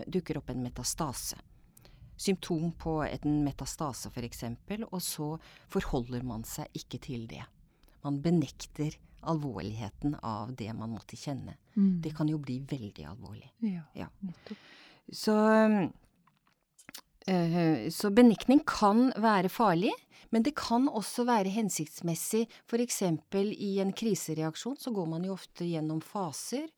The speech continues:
Speaker 1: Man går ofte gjennom, eh, får ofte en, eh, krise, at man får en sjokkreaksjon. La oss si at man får en alvorlig dia-, eh, diagnose. Man får beskjed om at man har fått en alvorlig sykdom. Så kan man jo bli helt sjokkert, og så går man ofte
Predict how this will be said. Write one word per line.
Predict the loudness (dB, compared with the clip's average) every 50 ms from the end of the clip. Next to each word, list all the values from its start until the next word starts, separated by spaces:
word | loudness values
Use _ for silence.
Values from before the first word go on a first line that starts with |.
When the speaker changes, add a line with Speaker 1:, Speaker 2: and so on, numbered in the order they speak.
| -20 -20 -20 -20 -20 -20 -20 -12 -8 -4
Speaker 1:
Man | -2 -2 0 0 0 -2 -2 -2 -4
går | -4 -6 -6
ofte | -8 -10 -12 -14
gjennom, | -12 -12 -12 -10 -10 -10 -8 -8
eh, | -8 -10
får | -10 -10 -14 -12 -10 -6 -6 -6
ofte | -6 -8 -12 -14 -12 -12 -12 -12 -12 -10
en, | -10 -8 -8 -10 -12 -14 -16 -20 -20 -20 -20 -20 -20 -20 -20 -20 -20 -20 -20 -20 -20 -20 -20 -20 _ _ _ _ _ _ -8 -4
eh, | -2 -2 -2 -2 -4 -4 -6 -6 -8 -10 -12 -10 -8
krise, | -8 -4 -2 0 0 0 0 -2 -4 -6 -4 -2
at | -2 -2 -2 0
man | 0 0
får | 0 0 -2 -2
en | -2
sjokkreaksjon. | -4 -4 -4 -4 -4 -4 -4 -2 -2 -2 0 0 2 2 4
La | 2 2
oss | 0 -2
si | -2 -2
at | -2 -2 -2
man | -2 -2 -4
får | -4 -2 -2 0 0
en | 0 0 0
alvorlig | -2 -2 -2 -4 -4 -6 -6 -6 -6 -6 -6 -6 -6 -6 -6 -8 -8 -6
dia-, | -4 -4 -4 -4
eh, | -4 -4 -4 -6 -6 -6 -6
diagnose. | -6 -4 -2 -2 -2 -2 -2 -4 -8 -10 -6 -4 -2
Man | -2 -2 -2
får | -4 -6 -6
beskjed | -6 -6 -6 -6 -6 -6 -6
om | -8 -10
at | -10 -10 -10
man | -10 -8
har | -10
fått | -10 -12 -14 -12 -10
en | -10 -8
alvorlig | -8 -8 -8 -10 -10 -10 -10
sykdom. | -10 -8 -8 -10 -10 -10 -12 -12 -12 -12 _ _ _ _ _ -20 -20 -20 _ _ _
Så | -14 -10 -10 -8
kan | -6 -6 -4
man | -4 -2 -4
jo | -4 -6
bli | -6 -8 -10 -10 -10 -10
helt | -10 -12 -14 -14
sjokkert, | -14 -16 -16 -14 -10 -6 -6 -6 -6 -6 -10 -12 -14
og | -16 -16
så | -14 -12 -12 -12 -10
går | -8 -8
man | -6 -6 -6
ofte | -8 -10 -14 -20 -20 _ -12 -10 -10 -10